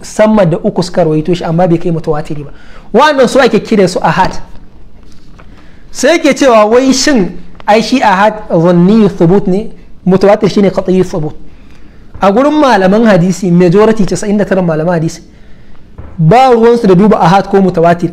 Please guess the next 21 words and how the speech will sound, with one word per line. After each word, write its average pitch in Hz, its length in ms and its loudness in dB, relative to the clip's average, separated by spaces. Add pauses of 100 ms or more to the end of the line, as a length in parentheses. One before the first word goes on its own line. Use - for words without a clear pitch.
In 247 220 4
dai 254 160 4 (100)
hadisi 190 340 -2
ya 190 240 2
inganta 175 640 0
a 180 100 0
bakin 160 460 -2
annabi, 165 460 -2 (640)
ya 269 340 4
inganta, 226 580 2
sawa'un 226 460 2
mutum 202 280 0
ɗa-, 247 240 -6
ɗaya 247 180 4
ne 240 100 4
suka 214 200 -2
jiyo 220 180 2
shi 226 80 0
daga 180 160 2
bakin 170 280 0
annabi, 214 380 2